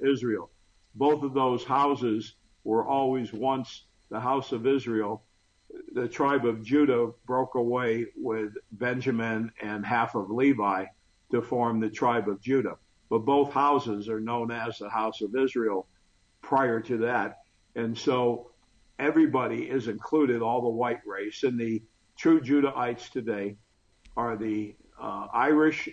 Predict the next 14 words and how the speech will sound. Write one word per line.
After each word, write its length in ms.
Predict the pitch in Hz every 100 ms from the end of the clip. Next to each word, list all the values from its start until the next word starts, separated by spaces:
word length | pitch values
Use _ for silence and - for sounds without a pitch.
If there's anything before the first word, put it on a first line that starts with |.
| -
and 200 | 131 120
the 80 | 107
Scottish 760 | - 139 139 143 147 - - _ _ _ _ -
on 160 | 127 117
the 120 | 113
Zerah 360 | 110 131 139
branch 500 | 127 135 135 139 - -
and 160 | 127 107
the 80 | 104
Germans 540 | - 127 131 131 120
on 180 | 123 117
the 100 | 110
Phares 540 | - 135 139 120 101
branch. 500 | 101 104 101 101 -